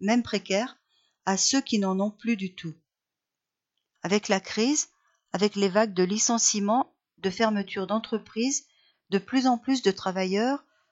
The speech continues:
connaissent des périodes de chômage. Restreindre encore davantage les droits des chômeurs, comme le veut Macron, aboutit à faire plonger dans la misère ceux qui ne trouvent pas de travail,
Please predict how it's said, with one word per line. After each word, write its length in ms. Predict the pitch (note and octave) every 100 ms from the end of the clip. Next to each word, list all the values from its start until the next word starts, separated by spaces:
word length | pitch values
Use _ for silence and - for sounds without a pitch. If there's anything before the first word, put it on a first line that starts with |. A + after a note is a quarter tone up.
| _
connaissent 380 | - A#3 A#3 B3
des 100 | G3+
périodes 340 | G3+ G3 G3+ G3
de 80 |
chômage. 640 | G3 - F3+ D#3 D#3 - _ _ _ _ _ _ _ _ _ _ _ -
Restreindre 640 | F3 A3 - - B3+ A#3+ -
encore 300 | F#3+ G3 F#3+
davantage 580 | G#3 A3 A3+ A#3 A3+ -
les 140 | F3+ F3+
droits 220 | F3+ A3+
des 100 | G#3+
chômeurs, 580 | - G3 G3 A#3 C#4+ - _ _ _
comme 220 | - G3
le 140 | G3 F#3+
veut 260 | F3 A#3+
Macron, 580 | A3 F3+ - - A#3 C#4 _ _ _ _ _ _
aboutit 480 | G3+ G3 A#3+ C#4+ C4+
à 60 | G3+
faire 260 | G3+ F#3+
plonger 400 | - A3 A3 A#3+
dans 140 | G#3 E3+
la 120 | F3
misère 600 | F#3+ G3+ G3 A3 C4+ _ _ _ -
ceux 240 | - C4
qui 180 | B3+ A3+
ne 100 | G#3
trouvent 360 | G3 G#3 F#3+ -
pas 120 | A3+
de 100 | A3+
travail, 600 | - G3 F3+ G3+ B3 B3